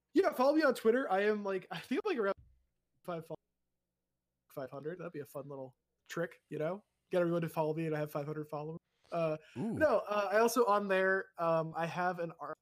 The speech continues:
Speaker 1: a, an essay that I wrote about the two episodes of the T V show Joe Pera Talks With You. It's my pinned tweet. It's, uh, I wrote this thing about it. It's an episode, episodes that I really thought were really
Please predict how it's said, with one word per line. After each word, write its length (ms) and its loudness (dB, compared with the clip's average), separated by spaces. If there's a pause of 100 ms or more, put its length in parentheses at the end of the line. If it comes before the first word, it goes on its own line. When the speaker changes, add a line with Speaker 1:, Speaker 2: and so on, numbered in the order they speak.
(120)
Speaker 1:
a, 360 -4 (200)
an 80 -8
essay 340 2
that 140 0
I 80 0
wrote 340 -4
about 300 -6 (640)
the 360 2
two 140 2
episodes 340 2
of 60 -4
the 80 0
T 160 -6
V 120 -4
show 540 -2 (240)
Joe 180 0
Pera 200 -2
Talks 260 -6
With 100 -6
You. 260 -2
It's 140 -8
my 100 -2
pinned 280 -4
tweet. 340 -4 (120)
It's, 220 -8
uh, 240 -2
I 60 0
wrote 260 0
this 160 -6
thing 120 -2
about 240 0
it. 140 -2
It's 160 -6
an 180 -10
episode, 340 -4
episodes 280 0
that 60 4
I 40 2
really 200 0
thought 160 -4
were 120 -6
really 40 -8